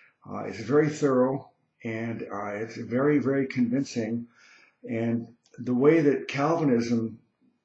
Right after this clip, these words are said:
teaches predestination is, um, is incorrect, and I'll even say evil. Uh,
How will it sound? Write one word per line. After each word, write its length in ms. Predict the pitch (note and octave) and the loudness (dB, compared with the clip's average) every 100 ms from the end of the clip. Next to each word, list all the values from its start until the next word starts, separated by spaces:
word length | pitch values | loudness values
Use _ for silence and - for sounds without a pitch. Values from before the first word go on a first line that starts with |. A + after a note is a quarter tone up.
| _ _ _ - | _ _ _ -8
teaches 400 | C#3 A#2 B2 A2+ | -4 -4 -4 -6
predestination 1000 | - B2 A2+ A2 - G#2+ A2 - A#2+ A2+ | -2 0 0 0 -4 -6 -6 -4 -4 -2
is, 420 | A2 G#2 - - A2 | -4 -4 -10 -16 -14
um, 520 | G#2 A2 A2 - - _ _ _ | -12 -10 -12 -14 -16 _ _ _
is 220 | B2 A2 | -8 -4
incorrect, 580 | C3+ D3+ C3 B2+ B2 - - _ _ - | -4 -4 0 0 0 -4 -16 _ _ -10
and 380 | A#2+ A#2+ B2 - | -4 -4 -4 -8
I'll 240 | B2 A#2 A#2 | -6 -4 -2
even 220 | A#2 A#2+ | 0 -2
say 400 | A#2 G#2+ G#2 G#2+ C#3+ | -2 -4 -4 -6 -4
evil. 440 | C3+ A2 C#3 - _ - - - _ - | -4 -2 -6 -10 _ -20 -20 -20 _ -12
Uh, 280 | G#2+ A2 | -8 -8